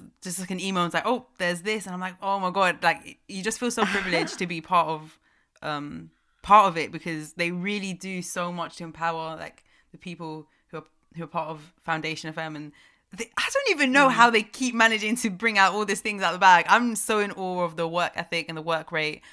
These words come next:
Speaker 1: Um, so yeah, just big up to Foundation F M e-, every single time.
Speaker 2: I think it's so great though, 'cause, like, obviously the three of them are pals, and I've now forgotten the name of the third girl, but they all have such strong skills that are different.
Speaker 1: Mm, yes.
Speaker 2: And I think that's why it works.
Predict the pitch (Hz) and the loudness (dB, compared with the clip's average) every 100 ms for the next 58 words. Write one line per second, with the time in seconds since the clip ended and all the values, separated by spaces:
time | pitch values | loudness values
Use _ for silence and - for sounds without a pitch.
0 | - _ - 151 151 156 - 165 151 156 | -20 _ -8 -6 -8 -12 -10 -8 -8 -10
1 | 156 185 185 151 143 160 - - - - | -8 -2 0 0 -4 -10 -12 -12 -16 -18
2 | _ 190 180 156 170 170 156 156 160 160 | _ -6 -6 -8 -8 -8 -6 -8 -10 -12
3 | 151 - - - - 165 160 165 160 - | -12 -14 -16 -10 -4 -4 -4 -14 -16 -14
4 | 160 156 147 147 - 151 147 147 - - | -10 -8 -10 -12 -12 -10 -10 -12 -16 -12
5 | 202 247 277 269 262 175 175 143 147 - | -8 -8 -8 -8 -8 -6 -6 -6 -8 -8
6 | 160 - 175 175 175 185 170 - 165 160 | -6 -4 -4 -6 -10 -10 -10 -10 -8 -8
7 | 156 151 - 151 147 147 139 147 143 - | -10 -12 -6 -4 -4 -6 -8 -8 -8 -8
8 | - 147 143 143 135 - 135 - 147 143 | -8 -8 -10 -12 -14 -10 -8 -6 -4 -4
9 | 143 _ 170 160 170 165 165 - - - | -6 _ -4 0 2 2 0 -4 -6 -6
10 | - - 165 151 151 151 151 _ - - | -10 -8 -4 -2 -4 -8 -14 _ -16 -6
11 | 175 165 208 104 151 151 220 208 269 - | -4 -4 -4 -2 -2 -4 -6 -8 -8 -14
12 | _ _ 185 180 180 170 165 160 156 160 | _ _ -10 -8 -6 -8 -8 -8 -8 -4
13 | 160 156 156 180 147 104 160 135 143 143 | -2 0 -2 -2 -2 -2 -2 0 0 -2
14 | - - | -4 -16